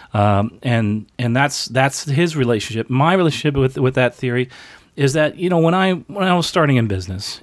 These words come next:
and my, my first larger business, I was in my twenties, and people were telling me, you know,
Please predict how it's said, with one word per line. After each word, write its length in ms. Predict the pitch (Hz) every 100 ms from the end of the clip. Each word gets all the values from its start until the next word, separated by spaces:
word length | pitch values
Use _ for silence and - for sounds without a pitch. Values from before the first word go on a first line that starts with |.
| -
and 380 | 117 110 107 107
my, 240 | 107 113
my 160 | 120 117
first 400 | - 151 143 131 _ 120
larger 340 | 123 120 120
business, 400 | 107 104 101 101 -
I 380 | - - - -
was 100 | 131
in 80 |
my 100 | 151
twenties, 480 | 147 - 107 98 95
and 140 | - 113
people 220 | 165 175
were 120 | 160
telling 340 | 139 139 135 123
me, 140 | 107
you 120 | 113
know, 200 | 117 110